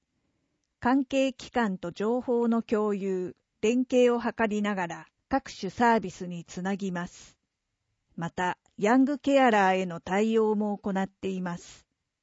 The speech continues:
身近な地域で相談ができる窓口の設置。子ども支援課のほか、五箇所の保健福祉拠点に相談窓口を設置しています。複雑、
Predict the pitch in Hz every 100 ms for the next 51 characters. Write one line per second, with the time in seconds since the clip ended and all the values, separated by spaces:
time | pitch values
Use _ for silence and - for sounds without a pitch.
0 | _ _ _ _ _ _ _ _ _ _
1 | _ _ _ 185 175 277 285 285 277 294
2 | 277 233 190 185 - 220 233 240 233 226
3 | 214 214 220 175 113 180 190 262 269 -
4 | 196 185 - 175 _ - 165 - _ _
5 | _ _ _ _ _ _ _ _ _ _
6 | 185 233 269 277 - 254 254 247 240 214
7 | 220 208 - 175 - _ _ _ 175 262
8 | 269 233 190 165 - 185 - 247 285 -
9 | - 269 254 269 247 202 185 175 165 -
10 | - 240 262 277 277 269 277 247 240 196
11 | 190 - 175 - - 196 - 190 185 180
12 | 175 - - _ _ _ _ _ _ _
13 | _ _ _ _ _ _ _ _ _ -
14 | 180 269 247 240 214 214